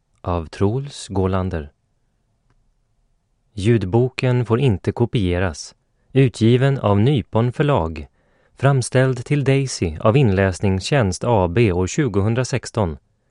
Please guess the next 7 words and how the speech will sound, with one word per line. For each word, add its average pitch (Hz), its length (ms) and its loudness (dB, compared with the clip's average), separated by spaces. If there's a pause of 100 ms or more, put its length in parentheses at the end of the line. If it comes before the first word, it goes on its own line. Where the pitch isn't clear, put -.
(140)
Inläsare 101 800 -2 (140)
är 98 120 -2
Joakim 107 760 -2
Sedén. 123 480 -4 (3000)
Innehåll. 113 600 2 (1700)
Fyra. 131 520 2 (1160)
Jorden. 90 600 0